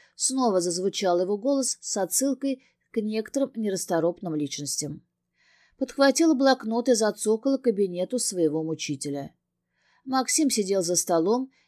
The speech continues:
нетерпеливо барабаня пальцами по полированной поверхности. Белая рубашка, закатаны рукава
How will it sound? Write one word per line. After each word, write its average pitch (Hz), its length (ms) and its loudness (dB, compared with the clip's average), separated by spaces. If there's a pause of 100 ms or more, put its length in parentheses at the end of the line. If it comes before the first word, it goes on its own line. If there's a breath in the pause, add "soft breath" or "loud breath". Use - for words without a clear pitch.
(120)
нетерпеливо 247 600 2
барабаня 208 580 0
пальцами 247 520 0
по 226 120 -2
полированной 190 600 -2
поверхности. 160 920 -2 (540)
Белая 269 360 6
рубашка, 240 800 2
закатаны 175 680 -2
рукава 165 580 0